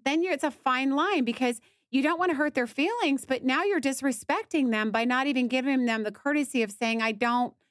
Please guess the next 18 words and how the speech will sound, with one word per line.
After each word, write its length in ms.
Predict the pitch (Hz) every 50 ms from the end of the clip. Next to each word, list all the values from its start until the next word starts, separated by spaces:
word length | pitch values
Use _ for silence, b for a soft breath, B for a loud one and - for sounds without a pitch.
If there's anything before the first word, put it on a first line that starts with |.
| _ _ _ _ _ _ _ _ _ _
it 100 | - 262 247
wasn't 320 | 277 285 277 - 269 240
there 140 | 247 240 233
for 120 | 226 -
me. 100 | 240 226
I 60 | 214 214
don't 120 | 214 208
wanna 140 | 208 202 202
go 140 | 190 196 190
out 180 | 185 180 -
with 180 | - - - -
you 120 | 180 190
again." 500 | 190 175 - 185 175 - 62 - - 196 208 _ _ _ _ _ _ _ _
I 40 | 226
mean, 140 | 254 277 269
just 320 | 311 339 311 - - - _ _
common 420 | - - 311 311 302 277 254 240
courtesy 1040 | 214 - - 247 240 247 254 254 226 - - - 202 196 185 185 180 180 180 190